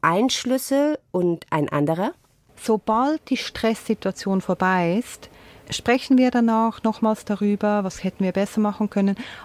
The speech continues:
Speaker 2: aber dann auch sofort loslassen.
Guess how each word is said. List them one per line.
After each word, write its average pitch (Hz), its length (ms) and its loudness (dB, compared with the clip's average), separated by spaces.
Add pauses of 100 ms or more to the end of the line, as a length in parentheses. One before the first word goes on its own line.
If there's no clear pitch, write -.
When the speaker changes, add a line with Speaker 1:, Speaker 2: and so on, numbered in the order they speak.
Speaker 2:
aber 220 220 4
dann 208 200 2
auch 208 240 -2
sofort - 1300 0 (1120)
loslassen. 196 920 0